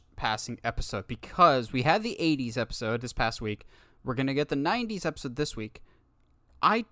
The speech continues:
don't know if we know any, um, sitcoms after the nineties. We know they're going up to the nineties, but I don't know if I know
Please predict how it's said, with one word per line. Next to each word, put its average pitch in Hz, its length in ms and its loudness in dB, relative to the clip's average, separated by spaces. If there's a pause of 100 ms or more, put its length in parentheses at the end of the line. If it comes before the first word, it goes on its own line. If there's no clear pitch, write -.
don't 190 320 -2
know 175 180 2
if - 160 -2
we 156 160 0
know 135 680 4 (460)
any, 127 520 0 (760)
um, 113 340 6
sitcoms 120 720 -2
after 139 280 4
the 127 100 -4
nineties. 120 400 0
We 123 100 -2
know 135 200 2
they're 160 100 2
going 143 220 0 (100)
up - 300 4
to 139 160 -2
the 120 100 -6
nineties, 113 540 -2
but - 200 -6
I 127 180 2
don't 139 220 2
know 135 220 0
if 131 120 -2
I 117 100 0
know 120 420 0